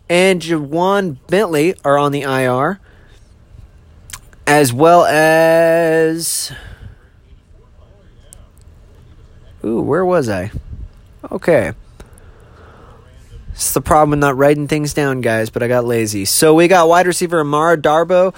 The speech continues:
running back Jeremy Hill, defensive back Duke Dawson, tight end Ryan Izzo, tackle Ulrich John, tackle Isaiah Wynn, linebacker Christian Sam, and wide receiver Braxton Berrios, all on the I R.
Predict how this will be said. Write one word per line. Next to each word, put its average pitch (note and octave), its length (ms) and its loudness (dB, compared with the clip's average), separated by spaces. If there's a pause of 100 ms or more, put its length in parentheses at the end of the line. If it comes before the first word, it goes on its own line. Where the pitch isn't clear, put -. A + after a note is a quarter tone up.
(220)
running D3 540 0
back D#3 200 0
Jeremy D3 380 -4
Hill, D3+ 320 0
defensive C#3 360 -8
back B2 220 -2
Duke A2+ 260 -6
Dawson, D3 560 0 (240)
tight C#3+ 220 2
end B2+ 160 -2
Ryan A2 280 -4
Izzo, C#3+ 520 2
tackle B2 400 -4
Ulrich A2 360 -2
John, C3 480 0
tackle G#2+ 500 -6 (100)
Isaiah A2+ 580 2
Wynn, C3+ 580 -2
linebacker A#2 600 -4
Christian F3+ 400 2
Sam, D3 460 2
and C3 180 -4
wide C3+ 160 2
receiver B2+ 300 -4
Braxton A#2 500 -4
Berrios, B2 560 2 (420)
all B2+ 180 2
on A#2 100 0
the A2 140 -4
I G2+ 160 -2
R. D2+ 200 -8